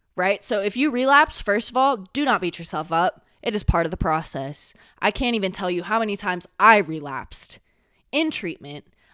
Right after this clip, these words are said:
outside of treatment, before I finally got it together. And I've been out of treatment almost two and a half years now.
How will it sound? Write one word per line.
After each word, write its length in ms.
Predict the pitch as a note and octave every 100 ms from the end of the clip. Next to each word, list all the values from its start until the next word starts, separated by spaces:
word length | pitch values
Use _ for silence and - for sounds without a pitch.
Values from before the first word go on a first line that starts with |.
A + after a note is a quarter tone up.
| -
outside 400 | D4+ - G#3+ D3
of 80 | -
treatment, 500 | C#3+ E2 D#2+ - _ _ -
before 320 | F3+ G3+ G3
I 100 | G#3
finally 400 | - G3 F#3 E3
got 180 | D#3 D3
it 80 |
together. 380 | - D3+ C3+ D3+ - _ _ _ -
And 100 | G3+
I've 180 | A3+ A3+
been 120 | A#3
out 160 | G3+
of 80 | F3+
treatment 480 | - G#3 F#3+ F3+ - _ _ _ _
almost 300 | F#3 G3+ F#3+
two 120 | - F3+
and 60 |
a 40 | E3+
half 200 | D3+ D3
years 240 | C3 -
now. 260 | - -